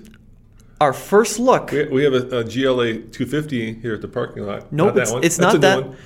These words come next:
Speaker 2: No.
Speaker 1: Our first look at the T-Class.
Speaker 2: Oh, you know, they also unveiled the, um, last week, they unveiled the electric one, the E Q C, I think.
Speaker 1: Oh, you're way behind.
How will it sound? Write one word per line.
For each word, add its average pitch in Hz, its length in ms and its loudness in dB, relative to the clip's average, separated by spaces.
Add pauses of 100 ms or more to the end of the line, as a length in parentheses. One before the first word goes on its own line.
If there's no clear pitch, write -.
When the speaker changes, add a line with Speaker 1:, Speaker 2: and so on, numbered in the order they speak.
Speaker 2:
No. 131 200 -10
Speaker 1:
Our 151 140 4
first 220 420 0
look 214 280 2
at 160 160 -4
the 185 80 2
T-Class. 175 800 -2 (440)
Speaker 2:
Oh, 170 440 0 (340)
you 180 100 -6
know, 143 120 -2
they 135 80 4
also 165 320 -2
unveiled 120 460 2
the, 113 280 -2
um, 107 500 0 (280)
last 113 280 0
week, 117 300 -6 (160)
they 113 140 -6
unveiled 107 400 -2
the 101 80 -2
electric 117 400 0
one, 98 140 -4
the 95 80 -6
E 107 140 -10
Q 104 640 -8
C, 113 300 -8
I 117 40 -2
think. 135 220 -10 (240)
Speaker 1:
Oh, 135 180 -2
you're 127 160 -2
way 131 200 2
behind. 117 420 -6